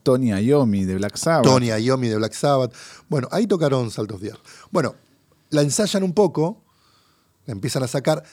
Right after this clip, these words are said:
Speaker 2: Es más, leía unos dat-, eh, unos, este, testimonios de época que tuvieron que ir a buscar un cassette para escucharla.
Speaker 1: Mirá vos.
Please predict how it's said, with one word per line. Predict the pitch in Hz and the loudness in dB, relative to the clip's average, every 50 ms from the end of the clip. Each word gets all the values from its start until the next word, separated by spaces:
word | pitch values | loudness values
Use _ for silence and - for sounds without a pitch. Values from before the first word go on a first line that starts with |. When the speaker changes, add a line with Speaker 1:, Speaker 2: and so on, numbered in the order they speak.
| _ _ _ _ _ - - _ _ - | _ _ _ _ _ -20 -20 _ _ -4
Speaker 2:
Es | 156 156 | -2 0
más, | 170 151 117 104 - - - _ _ _ - | 2 0 0 -2 -6 -12 -18 _ _ _ -2
leía | 131 135 160 190 208 214 | 2 4 4 4 4 2
unos | 208 170 147 123 - - - - | 0 0 -2 -4 -6 -12 -12 -8
dat-, | 120 123 139 135 - 123 | -4 -2 -2 -2 0 -2
eh, | 120 117 117 | 0 0 0
unos, | 127 143 143 127 - - 127 | 0 0 -2 -2 -2 -4 -4
este, | 110 101 - - 110 | -4 -4 -4 -4 -6
testimonios | - - 107 - 131 135 143 139 | -4 -6 -6 -4 -2 -2 0 0
de | 156 | 0
época | 151 170 175 156 127 | 0 0 -2 -2 -2
que | - 185 202 180 - _ _ _ _ _ _ _ _ _ _ _ _ _ _ _ _ _ _ _ _ | -4 -4 -6 -6 -8 _ _ _ _ _ _ _ _ _ _ _ _ _ _ _ _ _ _ _ _
tuvieron | - - 139 143 139 123 | -4 -2 -2 -2 -2 -2
que | 143 | -2
ir | 143 | 0
a | 135 | 0
buscar | 123 - - 135 131 | -2 -2 -2 -4 -4
un | 117 | -4
cassette | - 113 - - 113 98 _ - - _ | -8 -12 -12 -12 -14 -16 _ -18 -18 _
para | - 104 90 | -12 -12 -10
escucharla. | - - - - 110 - - - _ - | -10 -12 -10 -10 -10 -12 -12 -18 _ -16
Speaker 1:
Mirá | 135 117 131 139 | -12 -10 -6 -6
vos. | 135 135 123 117 107 - - | -4 -4 -4 -6 -8 -10 -14